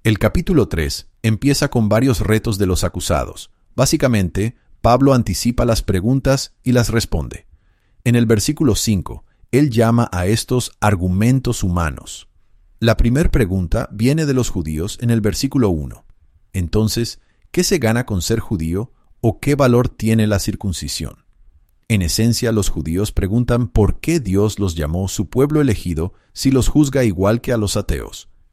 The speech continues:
¿Qué ganan con eso? El versículo dos tiene la respuesta, "Mucho", desde cualquier punto de vista. En primer lugar,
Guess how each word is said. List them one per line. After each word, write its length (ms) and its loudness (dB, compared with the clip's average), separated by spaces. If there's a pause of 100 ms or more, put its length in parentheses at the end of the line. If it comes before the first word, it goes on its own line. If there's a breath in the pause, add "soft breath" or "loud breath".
¿Qué 140 0
ganan 300 0
con 160 -2
eso? 320 -4 (500)
El 140 2
versículo 540 0
dos 340 -4 (160)
tiene 260 0
la 140 2
respuesta, 680 -4 (280)
"Mucho", 540 -2 (380)
desde 300 0
cualquier 460 -2
punto 320 -2
de 120 0
vista. 460 -8 (600)
En 140 0
primer 340 2
lugar, 460 0